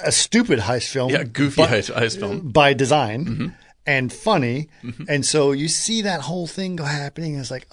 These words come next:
Speaker 1: "Oh, okay, that's pretty interesting."
Speaker 2: Right.
Speaker 1: Get it. Uh, but I already know what Wes Anderson is because of Rushmore, because
Speaker 2: Right.
Speaker 1: that was the first film I've seen from him.
Speaker 2: Right.
Speaker 1: So Rushmore to me is like this.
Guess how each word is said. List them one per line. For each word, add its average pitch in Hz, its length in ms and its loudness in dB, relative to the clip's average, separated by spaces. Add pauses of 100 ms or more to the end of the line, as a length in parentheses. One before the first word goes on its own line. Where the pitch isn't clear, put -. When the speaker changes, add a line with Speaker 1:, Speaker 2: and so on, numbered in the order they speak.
Speaker 1:
"Oh, 120 220 -8
okay, 120 260 -12
that's 147 300 -8
pretty 135 320 -10
interesting." 123 520 -4
Speaker 2:
Right. 98 180 -6 (680)
Speaker 1:
Get 156 280 4
it. 120 240 -2 (680)
Uh, 135 240 2 (120)
but 151 280 2
I 165 100 6
already 180 280 4
know 151 460 2
what 135 320 -2
Wes 131 220 -2
Anderson 131 360 -2
is 139 180 0
because 120 280 -8
of 101 100 -6
Rushmore, 110 460 -4
because 113 220 -4
Speaker 2:
Right. - 60 2
Speaker 1:
that 131 160 2
was 131 140 -2
the 120 80 -8
first - 340 -4
film 113 160 -4
I've 110 160 -6
seen 143 240 -4
from 123 180 -12
him. 107 140 -8
Speaker 2:
Right. 98 140 -10 (260)
Speaker 1:
So 135 220 -2
Rushmore 185 600 4
to 127 120 -2
me 135 300 2
is 117 280 -6
like 113 340 -4 (480)
this. 113 500 -2